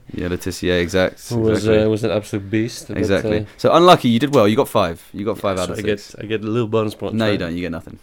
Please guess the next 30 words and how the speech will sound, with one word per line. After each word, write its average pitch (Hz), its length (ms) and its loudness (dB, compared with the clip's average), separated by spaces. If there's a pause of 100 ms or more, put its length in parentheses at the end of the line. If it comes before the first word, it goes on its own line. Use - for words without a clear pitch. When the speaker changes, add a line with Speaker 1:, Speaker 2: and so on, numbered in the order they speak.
(200)
Speaker 1:
You 95 140 -4
get - 100 -6
absolutely 107 540 -2
<laughs> - 120 0
Speaker 2:
<laughs> - 120 -10
Speaker 1:
nothing. - 240 6
Speaker 2:
So 156 160 4
what's 170 140 0
the 170 60 -12
score? 190 320 0
One 170 200 0
one? 202 160 2 (2000)
All 113 100 0
right. 98 360 -2
Mine 151 320 2
is 135 120 -6
a 127 60 -12
two-part 131 420 -2
question 104 540 -4
again. 117 440 -4
It's - 80 -20
about 139 200 0
clean 156 180 6
sheets. - 440 -2 (440)
Can 151 180 4
you 160 80 2
give 147 140 2
me 135 400 2 (340)
the 113 220 -8
most 135 400 0